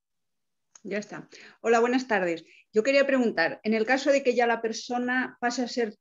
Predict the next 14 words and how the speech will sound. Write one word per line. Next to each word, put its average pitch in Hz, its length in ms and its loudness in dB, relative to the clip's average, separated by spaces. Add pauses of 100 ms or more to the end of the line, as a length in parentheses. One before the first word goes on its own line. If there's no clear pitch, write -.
eh, 208 480 0
tutelada 220 500 0
por 202 120 -4
una 214 200 0
fundación, 190 840 -4 (840)
¿a 226 80 -2
nivel 254 320 4
práctico 277 560 0
existe 269 520 -2
una 269 220 0
persona 240 480 -2
de 226 80 2
referencia 262 1040 -2
o, 214 400 6